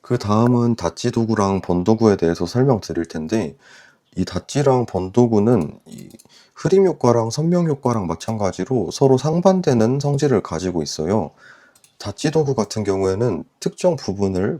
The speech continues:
밝게 해주는 도구이고, 번 도구 같은 경우에는 특정 부분을 어둡게 해주는 도구입니다.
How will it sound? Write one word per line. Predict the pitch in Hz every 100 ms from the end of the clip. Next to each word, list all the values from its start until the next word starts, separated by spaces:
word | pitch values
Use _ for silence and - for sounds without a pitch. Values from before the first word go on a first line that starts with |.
| -
밝게 | - 87 - 139 156
해주는 | 147 120 107 -
도구이고, | 82 80 76 - 127 71 - _ _ _ _ _ _ _ _ _ _ _ _
번 | - 92 101
도구 | 135 135
같은 | 110 - 101
경우에는 | 98 90 85 87 123 160
특정 | 165 - 151
부분을 | 113 90 92 90 76 -
어둡게 | 80 101 143 _ 135
해주는 | 110 92 82 76
도구입니다. | 82 85 80 76 71 101